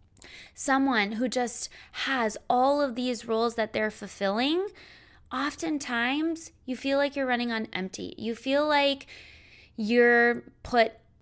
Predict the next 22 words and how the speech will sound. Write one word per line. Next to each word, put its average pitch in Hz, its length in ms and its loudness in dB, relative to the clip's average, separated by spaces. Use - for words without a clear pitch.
lowest 220 440 0
on 233 100 -6
the 233 80 -6
totem 302 360 -2
pole, - 300 -6
right? 220 320 -2
Like, - 180 -4
you're 220 280 -4
put 240 340 -4
last 233 400 -4
on 240 100 -4
your 226 140 -6
priority 254 640 -2
list. 202 340 -4
And 226 260 -4
this 302 460 0
is 262 300 8
intentional 277 1120 0
time 233 720 0
away 226 840 6
from 254 360 0
those 208 520 0